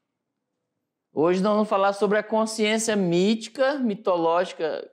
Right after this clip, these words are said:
é, a mitologia grega, a romana e a nórdica. Três tipos de mitologias. Consciência é a maneira de pensar a mitologia,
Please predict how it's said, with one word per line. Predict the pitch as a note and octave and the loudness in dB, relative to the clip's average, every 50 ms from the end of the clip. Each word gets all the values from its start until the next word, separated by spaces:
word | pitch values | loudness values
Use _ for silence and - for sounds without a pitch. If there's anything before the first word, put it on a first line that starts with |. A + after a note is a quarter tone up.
| _ | _
é, | - - A#2 | -8 -4 -2
a | A#2+ A#2+ | -2 -2
mitologia | B2+ B2 - D#3 D3 D3+ D3 C#3+ D3+ D#3 | -2 -2 0 0 2 2 0 0 0 0
grega, | C3+ A#2 C3 C3+ D3 D#3+ F3 G3 G#3 G#3+ G#3+ G#3+ G3 G#3 G3+ F#3+ | 0 2 2 2 2 4 4 4 4 4 2 2 2 2 0 0
a | F#3 D#3 - D3 | 0 0 -2 -4
romana | D#3 D#3 C#3+ C#3 C#3 C#3+ D3+ E3 F3+ G3 G3+ G3 | -4 -4 -6 -6 -4 -4 -2 -2 -2 -2 -2 -4
e | G3 F#3+ | -4 -2
a | F#3+ F#3 | -4 -4
nórdica. | F3 D#3 D3+ D#3 D#3+ D#3+ D#3 D3+ C3 A#2 - - A#2+ A2 | -2 -2 0 2 2 2 2 0 -2 -4 -6 -8 -8 -8
Três | - - E3 F#3 G3 A#3 B3 - | -8 -8 -6 -4 -4 -4 -4 -8
tipos | - G#3+ G3+ G#3 G#3 F#3+ | -12 -14 -12 -12 -12 -12
de | |
mitologias. | F#3+ F#3 F3+ F3+ F#3+ F3+ F3 F3 D#3 C3+ A#2+ A#2+ A#2+ A2+ G#2 G2 - _ _ _ _ _ _ _ _ _ _ _ _ _ _ _ _ _ _ | -12 -12 -10 -8 -6 -4 -4 -4 -4 -4 -6 -8 -8 -8 -10 -10 -14 _ _ _ _ _ _ _ _ _ _ _ _ _ _ _ _ _ _
Consciência | - - A#3+ C#4+ D4 - - - A#3+ A3+ G#3+ G#3+ A3 A#3 A#3+ B3+ B3 A#3+ A#3+ A#3 G3+ | -6 -4 -2 -2 -2 -4 -4 -2 0 2 2 2 2 2 2 2 0 0 0 0 2
é | G3 G3 | 2 2
a | G3 | 0
maneira | G3+ G#3+ G#3+ G#3 G3 F#3 F#3+ G3 G3+ G#3 G#3 G#3 G3+ | 0 0 -2 -2 -2 0 2 4 4 4 4 4 2
de | F#3 G3 F#3 | 2 0 -4
pensar | - - G3 F#3+ G3+ G3 G3 - - - D#3 D3+ D#3 D#3+ | -4 -2 -2 -2 -2 -2 -6 -10 -6 -4 -2 0 0 -2
a | D#3 | -2
mitologia, | D#3 D3+ - - D#3 D3+ D3+ C#3 C3 B2 A#2+ B2 C#3 D3+ C#3+ C3 A2 F#2+ - | -4 -8 -6 -4 -2 0 0 0 0 -2 -4 -6 -6 -4 -4 -4 -4 -4 -8